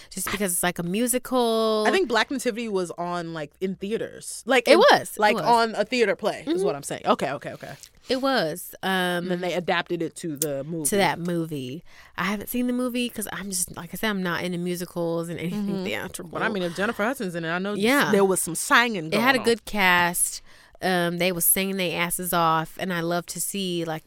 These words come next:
Speaker 1: black, uh, Christmas musical type stuff.
Speaker 2: Yeah.
Speaker 1: I mean, I think it was first of its kind.
Speaker 2: Oh, that's amazing.
Speaker 1: Don't wanna say, don't quote me, but
Speaker 2: Okay.
Speaker 1: um, it was really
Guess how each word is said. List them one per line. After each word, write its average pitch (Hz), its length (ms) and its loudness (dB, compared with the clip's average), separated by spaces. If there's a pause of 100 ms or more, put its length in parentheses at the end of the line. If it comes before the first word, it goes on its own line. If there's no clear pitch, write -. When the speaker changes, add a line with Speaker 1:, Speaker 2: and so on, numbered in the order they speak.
Speaker 1:
black, 165 560 -2 (500)
uh, 160 440 -2
Christmas - 880 -4 (260)
musical 175 460 -6
type 165 260 -8
stuff. 381 140 0
Speaker 2:
Yeah. 180 360 0
Speaker 1:
I 196 60 -2
mean, 190 180 -4
I 175 60 -4
think - 260 -8
it 208 80 -4
was - 480 -4 (380)
first 180 280 -8
of 190 80 -8
its - 200 -10 (220)
kind. 202 400 -10 (280)
Speaker 2:
Oh, 302 60 -4
that's 370 160 -2
amazing. 156 480 -10 (220)
Speaker 1:
Don't 233 180 -4
wanna 226 160 -6
say, 214 380 -4
don't 202 240 -8
quote 226 200 -6
me, 170 160 -8
but 160 300 -6 (460)
Speaker 2:
Okay. - 180 -2
Speaker 1:
um, 170 540 -2 (440)
it - 60 -10
was 466 160 0
really 539 260 6